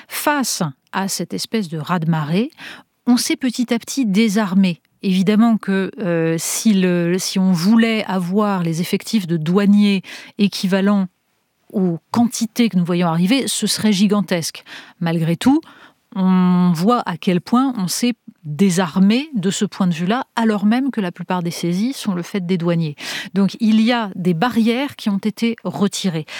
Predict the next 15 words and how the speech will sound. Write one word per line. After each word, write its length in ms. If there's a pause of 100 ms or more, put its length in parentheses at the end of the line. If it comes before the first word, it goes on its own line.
(160)
Et 80
toute 260
la 100
difficulté 600
qu'il 200
va 120
y 80
avoir, 420
c'est 140
qu'il 220
faut 280
en 80
fait 240
traiter 420 (380)
tous 240